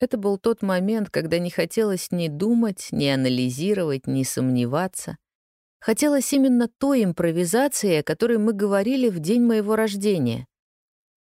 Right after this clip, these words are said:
"Владик, я согласна". "Значит, как только я встану на ноги, женимся?"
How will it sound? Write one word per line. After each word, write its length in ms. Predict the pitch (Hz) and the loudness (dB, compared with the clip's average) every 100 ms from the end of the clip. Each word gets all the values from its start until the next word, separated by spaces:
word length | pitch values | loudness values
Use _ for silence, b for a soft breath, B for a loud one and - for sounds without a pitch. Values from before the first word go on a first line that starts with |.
| _ | _
"Владик, 580 | 160 160 151 156 233 - | -8 -2 0 0 -6 -8
я 220 | 185 165 185 | -2 -2 0
согласна". 680 | 180 143 123 113 - 117 - _ _ _ _ _ _ _ - | -2 -2 -2 -2 -4 -10 -12 _ _ _ _ _ _ _ -10
"Значит, 460 | 135 135 127 135 - | -4 -2 0 -2 -2
как 180 | 135 | -2
только 280 | - 151 - | 0 -2 0
я 160 | 123 139 | 0 -2
встану 360 | - 160 151 | 0 -2 0
на 200 | 127 127 | 0 0
ноги, 240 | 175 151 139 | -2 -2 -2
женимся?" 680 | 139 247 320 254 - 127 | 0 0 0 -2 -2 -8